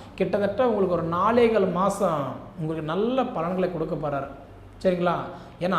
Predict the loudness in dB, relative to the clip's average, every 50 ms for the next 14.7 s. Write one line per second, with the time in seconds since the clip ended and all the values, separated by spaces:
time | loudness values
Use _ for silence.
0 | 2 2 0 -2 0 2 2 4 2 2 0 -2 -2 0 0 0 0 0 0 -2
1 | -2 -2 -2 -2 -2 -2 -2 -2 0 0 -2 -2 -4 -8 -12 -16 -18 -12 -6 -4
2 | 0 2 4 4 4 4 4 4 4 2 0 0 -2 -4 -2 -2 -2 0 0 -2
3 | -2 0 -2 -2 -2 -4 -6 -6 -6 -6 -4 -2 2 2 2 2 0 -2 -2 -2
4 | -2 -2 -2 -2 -2 -6 -6 -6 -6 -4 -4 -4 -4 -6 -8 -10 -14 -18 -20 -20
5 | -20 -20 -12 -4 -2 0 2 2 2 2 4 4 4 4 4 2 -2 -2 0 2
6 | 2 4 4 2 0 -2 -4 -2 -2 -2 -2 -2 -6 -10 -10 -4 2 4 4 4
7 | 4 2 0 2 2 2 2 2 2 0 2 2 2 2 0 -2 -4 -4 -2 0
8 | 0 2 0 0 -4 -8 -14 -16 -16 -12 -8 -4 -2 0 0 0 2 2 2 2
9 | 2 2 0 -2 -2 0 0 0 0 2 4 6 6 6 4 0 -4 -4 -2 2
10 | 4 4 4 2 2 0 -2 -2 -2 -6 -8 -10 -8 -4 0 2 2 4 2 2
11 | 0 0 0 0 0 2 2 2 0 0 0 0 0 0 0 2 0 0 0 0
12 | -2 -2 -2 -4 -4 -4 -4 -4 -4 -4 -2 -4 -4 -6 -8 -12 -18 -20 -20 -20
13 | -20 -20 -10 -2 0 0 2 2 4 2 2 2 2 0 0 2 2 0 0 -2
14 | -4 -4 -4 -4 -4 -4 -2 -4 -4 -4 -4 -4 -2 -2